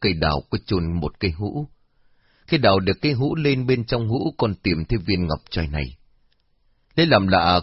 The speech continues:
con giữ nó bên người từ hôm đó cho đến bây giờ." Thầy Lương nói với các cụ: Cô Vân nói đúng. Nếu muốn biết về nguồn gốc của viên ngọc tại sao lại ở trong nhà cô Vân, thì phải hỏi cụ Ngọ, bố chồng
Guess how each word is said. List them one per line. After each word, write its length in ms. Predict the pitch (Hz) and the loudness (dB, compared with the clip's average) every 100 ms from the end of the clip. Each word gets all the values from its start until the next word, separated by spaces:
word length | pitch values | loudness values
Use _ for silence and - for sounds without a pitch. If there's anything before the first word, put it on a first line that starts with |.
| - | 0
con 200 | 107 95 | 0 0
giữ 200 | 80 117 | 0 0
nó 140 | 107 | 0
bên 300 | 107 98 95 | 0 0 0
người 240 | 87 82 76 - | 0 0 -2 -2
từ 80 | 80 | -2
hôm 200 | 90 87 | 0 -2
đó 240 | 80 71 113 | -2 -4 -2
cho 100 | 101 | -2
đến 240 | 80 87 110 | -2 -2 -2
bây 180 | 76 | -4
giờ." 240 | 69 73 64 - _ _ _ _ _ _ _ _ _ _ _ _ | -4 -6 -6 -10 _ _ _ _ _ _ _ _ _ _ _ _
Thầy 120 | - 107 | 2 2
Lương 340 | 104 98 98 | 2 0 0
nói 140 | 92 92 | 0 0
với 100 | 113 - | -4 -4
các 120 | 92 - | -6 -4
cụ: 260 | 87 67 - _ _ _ _ _ _ _ _ _ | -6 -6 -10 _ _ _ _ _ _ _ _ _
Cô 100 | - 98 | -2 0
Vân 200 | 76 90 | 2 0
nói 180 | 82 85 85 | 2 0 -2
đúng. 260 | 90 98 113 113 _ _ _ _ _ | -4 -6 -12 -16 _ _ _ _ _
Nếu 160 | 123 135 | 0 2
muốn 240 | 147 180 | 2 2
biết 200 | 175 185 | 2 2
về 100 | 113 | 0
nguồn 340 | 95 95 92 90 | 2 2 2 0
gốc 160 | 165 - | -4 -2
của 240 | 101 90 76 | 0 2 2
viên 240 | 113 117 101 | -2 0 0
ngọc 160 | 87 - _ | 0 -2 _
tại 200 | 78 82 | -2 -2
sao 360 | - 110 98 | -4 -2 0
lại 200 | 95 87 | 2 0
ở 140 | 82 85 - | 0 -2 -2
trong 200 | 107 95 | -4 -2
nhà 160 | 80 73 | -2 -4
cô 140 | - 92 | -4 -4
Vân, 280 | 76 85 73 - _ _ _ _ | -2 -4 -6 -14 _ _ _ _
thì 100 | 127 | 0
phải 160 | 127 98 | 2 2
hỏi 260 | 85 87 76 - | 2 0 0 -4
cụ 180 | 98 76 | -6 -4
Ngọ, 220 | 76 69 - _ _ - | -4 -4 -8 _ _ 0
bố 140 | 117 151 | 0 2
chồng 240 | 117 82 | 2 0